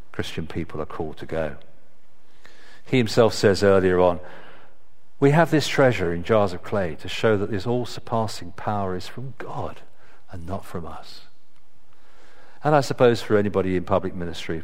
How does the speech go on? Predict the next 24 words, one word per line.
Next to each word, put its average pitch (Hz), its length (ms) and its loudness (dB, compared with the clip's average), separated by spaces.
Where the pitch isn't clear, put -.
especially, - 640 -4
what 135 120 0
a 120 40 -4
temptation 101 580 0
it 82 120 -6
is 80 260 -6
to 101 120 -4
receive 92 440 -2
the 85 80 -4
applause 85 440 -2
of - 100 -8
people. 67 420 -8
And, 87 320 -4
uh, 87 220 0
indeed, 101 600 -2
what 101 260 0
a 98 40 -2
hunger 110 300 2
there 92 160 2
is 92 140 -2
in 87 100 -6
the 90 60 -6
human 98 320 -6
heart - 520 -4